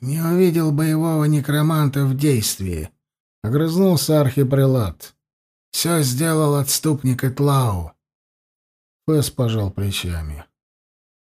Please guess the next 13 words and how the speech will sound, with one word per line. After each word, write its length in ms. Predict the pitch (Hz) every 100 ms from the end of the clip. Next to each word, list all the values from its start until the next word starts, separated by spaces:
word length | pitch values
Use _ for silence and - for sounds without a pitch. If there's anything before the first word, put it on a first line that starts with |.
| _
«Отец 420 | - - 147 147
Этлау 540 | 151 147 170 180 170 151
смог 400 | - 160 170 143
сделать 500 | 131 147 180 160 151
это 220 | 151 151
самое 520 | 143 165 165 160 156
все 380 | 135 - 160 170
только 380 | 139 156 139 147
потому, 580 | 143 143 147 170 185 127
что 180 | -
мое 280 | 135 147 156
собственное 720 | 139 - 180 131 - 147 156 156
заклинание 1000 | 147 143 160 175 185 135 110 82 82